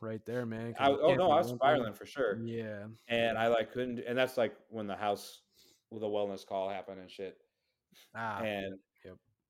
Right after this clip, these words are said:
Speaker 2: and it was just, like, I couldn't get it together. And then I learned, I, there's some stuff that I had to forgive myself, like, with the festival and other shit.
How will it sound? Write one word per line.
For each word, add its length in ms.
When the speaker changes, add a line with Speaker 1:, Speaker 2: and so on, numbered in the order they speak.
Speaker 2:
and 160
it 80
was 180
just, 260
like, 460
I 100
couldn't 300
get 140
it 80
together. 380
And 120
then 160
I 140
learned, 480
I, 100
there's 220
some 120
stuff 200
that 80
I 60
had 100
to 80
forgive 440
myself, 540
like, 200
with 160
the 120
festival 440
and 80
other 160
shit. 360